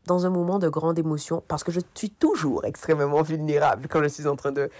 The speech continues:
changer de palier. Dans un moment de grande émotion pour vous rappeler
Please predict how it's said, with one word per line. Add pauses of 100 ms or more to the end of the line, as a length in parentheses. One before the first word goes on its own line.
changer
de
palier. (920)
Dans
un
moment
de
grande
émotion
pour
vous
rappeler